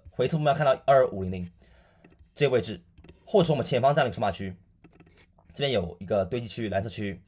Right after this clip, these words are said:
或是我们这个红色，红色区域嘛，两个目标价。好，非常详细。那如果喜欢的分析、喜欢的分享的话，帮你们点个赞，就是对我最大的支持了。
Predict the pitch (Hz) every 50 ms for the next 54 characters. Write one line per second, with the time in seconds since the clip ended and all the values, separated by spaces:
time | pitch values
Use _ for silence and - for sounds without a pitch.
0 | - - _ _ - 165 160 127 135 110 98 101 107 117 101 85 - - - 123
1 | 120 117 - - 117 113 123 - - 117 107 104 101 - - - - - - -
2 | - _ _ _ _ - - 113 101 113 120 120 110 127 113 - - - _ _
3 | _ _ _ _ _ - _ - 120 107 - - _ _ _ _ - - - _
4 | _ _ _ _ - 151 - 139 113 - 123 123 160 165 160 156 143 131 - 123
5 | 113 110 127 120 139 147 131 - - 120 120 113 135 117 90 92 120 107 87 -
6 | 117 120 - 104 101 95 98 95 92 123 107 - - - - 151 131 113 - -
7 | - 123 95 85 - 156 117 95 120 113 113 101 95 - 104 82 73 80